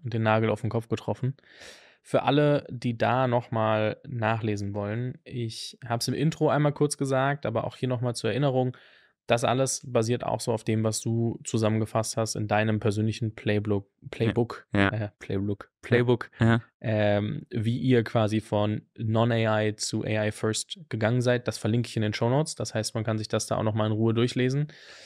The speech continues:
Speaker 1: und, ähm, kann da noch mal tiefer gehen und merkt, "Ah, okay, stimmt, da sind auch noch mal Newsletter-Beispiele drin" und so.
Speaker 2: Ja.
Speaker 1: Das heißt, man kriegt noch mal ein bisschen mehr, äh, Feeling, wo man denkt, "Ah,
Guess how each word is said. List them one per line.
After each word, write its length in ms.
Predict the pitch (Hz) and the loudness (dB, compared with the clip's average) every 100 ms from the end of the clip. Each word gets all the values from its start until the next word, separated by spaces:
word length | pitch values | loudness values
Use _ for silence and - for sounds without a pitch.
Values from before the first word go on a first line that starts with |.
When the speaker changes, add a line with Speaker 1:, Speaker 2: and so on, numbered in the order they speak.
| - - - | -20 -20 -4
Speaker 1:
und, 460 | 107 110 110 - 110 | 0 0 -2 -4 -2
ähm, 380 | 107 107 110 | -2 -2 -4
kann 160 | 107 113 | 0 2
da 120 | 113 | 4
noch 120 | 113 | 2
mal 100 | 107 | 0
tiefer 280 | 104 135 135 | 0 0 0
gehen 320 | 120 123 127 | 2 0 0
und 180 | 113 107 | -2 -4
merkt, 300 | 113 110 - - | -2 -2 -4 -8
"Ah, 400 | 113 123 117 104 | -4 -2 -2 -4
okay, 320 | 113 120 110 | -4 -4 -4
stimmt, 440 | - 127 147 - | -2 -2 -2 -2
da 60 | 113 | -2
sind 160 | 113 - | -2 0
auch 80 | 110 | 0
noch 100 | 127 | 2
mal 140 | 143 | 4
Newsletter-Beispiele 840 | 113 110 - 113 104 104 - 107 104 | 2 2 0 0 0 -2 -4 -4 -2
drin" 260 | 107 104 | -2 -4
und 80 | 107 | -2
so. 180 | 107 104 | -2 0
Speaker 2:
Ja. 0 | |
Speaker 1:
Das 200 | 104 - | 0 0
heißt, 240 | 135 - _ - - _ | -2 -2 _ -20 -20 _
man 120 | 117 | -2
kriegt 220 | 113 143 143 | 2 0 2
noch 80 | |
mal 120 | 120 120 | 2 2
ein 80 | |
bisschen 320 | 127 147 143 135 | 0 -2 -2 -2
mehr, 480 | 127 131 131 127 - _ _ _ - | 0 2 2 0 -4 _ _ _ -4
äh, 440 | 123 120 120 127 | 0 2 0 -2
Feeling, 260 | - 127 123 | 0 2 4
wo 60 | 117 | 4
man 140 | 117 | 2
denkt, 240 | 120 - | 0 -2
"Ah, 260 | 123 120 | -8 -8